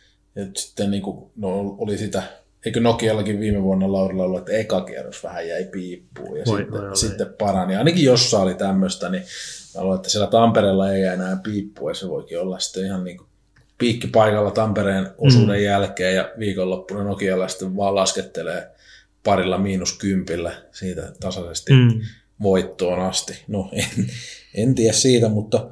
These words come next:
Speaker 1: kiva, että saadaan treenit ja näkee tosiaan vähän sitäkin, että miten se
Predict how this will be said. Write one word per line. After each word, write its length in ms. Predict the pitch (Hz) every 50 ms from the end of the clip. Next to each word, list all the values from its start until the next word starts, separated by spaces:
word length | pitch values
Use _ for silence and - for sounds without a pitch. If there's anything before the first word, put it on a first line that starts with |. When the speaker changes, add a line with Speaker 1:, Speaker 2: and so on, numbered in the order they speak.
| - -
Speaker 1:
kiva, 280 | - 190 151 131 120
että 140 | 110 - 139
saadaan 400 | - 160 151 151 143 143 135 131
treenit 520 | - - 160 160 151 143 131 123 113 -
ja 120 | 123 120 117
näkee 380 | 123 123 117 120 120 107 101
tosiaan 400 | 98 107 - - 117 107 101 95
vähän 220 | 95 98 98 104 98
sitäkin, 500 | - - 110 107 92 95 82 80 80 80
että 200 | 76 - - 90
miten 300 | 95 95 92 95 90 87
se 160 | 95 95 90